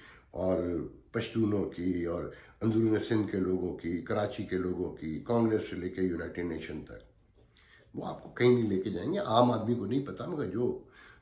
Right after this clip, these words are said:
जिंदगी को थोड़ा सा समझते हैं उन्हें सब पता है। तो please कोशिश कीजिए कि आप अपने लोगों के साथ इंसाफ कर सकें, उन्हें आज़ादियों का तसव्वुर दे सकें। कराची आपने ख़त्म कर दिया। क्या, देखें,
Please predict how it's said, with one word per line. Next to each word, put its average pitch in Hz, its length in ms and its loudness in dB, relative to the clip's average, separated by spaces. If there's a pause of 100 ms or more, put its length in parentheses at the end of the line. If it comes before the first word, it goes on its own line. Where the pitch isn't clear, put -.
जिंदगी 117 360 4
को 107 140 -2
थोड़ा 98 260 -6
सा 113 140 -10
समझते - 440 -10
हैं 170 60 -2
उन्हें 113 220 -2
सब 123 200 0
पता 62 280 -8
है। - 160 -16 (420)
तो 165 120 0
please 190 360 2 (480)
कोशिश 190 400 10
कीजिए 104 380 4 (920)
कि 120 640 6
आप 120 260 6
अपने 156 240 2
लोगों 104 260 8
के 110 100 0
साथ - 300 -2
इंसाफ 90 420 -4
कर 73 140 -8
सकें, 85 400 -6
उन्हें 110 240 4
आज़ादियों 104 480 4
का 92 140 -6
तसव्वुर 87 460 -6
दे 65 220 -8
सकें। 69 360 -12 (800)
कराची 120 400 2
आपने 110 280 2
ख़त्म 120 320 -2
कर - 200 -6
दिया। 67 220 -6 (1400)
क्या, - 140 2 (760)
देखें, 185 280 4